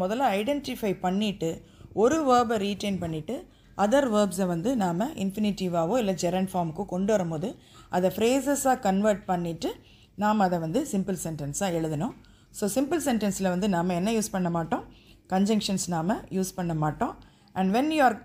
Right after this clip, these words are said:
transforming, அந்த சென்டென்ஸோடைய மீனிங் மாறக்கூடாதுன்றதுல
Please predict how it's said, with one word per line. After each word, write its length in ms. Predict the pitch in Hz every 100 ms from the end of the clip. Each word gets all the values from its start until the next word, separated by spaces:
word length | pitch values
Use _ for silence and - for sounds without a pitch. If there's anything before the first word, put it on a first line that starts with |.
| -
transforming, 640 | 202 196 - 202 185 180 190 - _ -
அந்த 140 | 185 180 180
சென்டென்ஸோடைய 600 | 240 269 302 262 202 196 202
மீனிங் 360 | 247 262 214 190
மாறக்கூடாதுன்றதுல 880 | 185 214 208 190 180 185 180 170